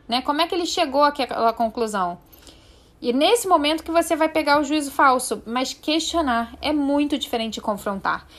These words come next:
Então, por exemplo, ele vai falar, vai chegar lá e vai falar, "Eu sou Silvio Santos." E você fala, "Ah, é, mas você tá um pouco diferente."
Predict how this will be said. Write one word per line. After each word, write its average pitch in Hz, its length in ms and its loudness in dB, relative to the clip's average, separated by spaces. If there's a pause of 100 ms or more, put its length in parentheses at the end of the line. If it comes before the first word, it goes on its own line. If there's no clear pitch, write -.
(120)
Então, 349 160 2
por 339 120 0
exemplo, 233 340 0
ele 254 80 0
vai 277 120 -2
falar, 277 260 2
vai 254 140 -4
chegar 277 340 0
lá 285 140 4
e - 20 0
vai 285 120 0
falar, 269 480 -2 (220)
"Eu 233 100 -4
sou 277 160 -2
Silvio 320 240 -2
Santos." 233 640 -2 (300)
E 311 60 -10
você 320 100 -4
fala, 359 180 4
"Ah, 480 400 2
é, 539 60 0
mas 494 120 -8
você 440 80 -8
tá 466 120 -2
um 480 100 -8
pouco 466 240 2
diferente." 370 920 -2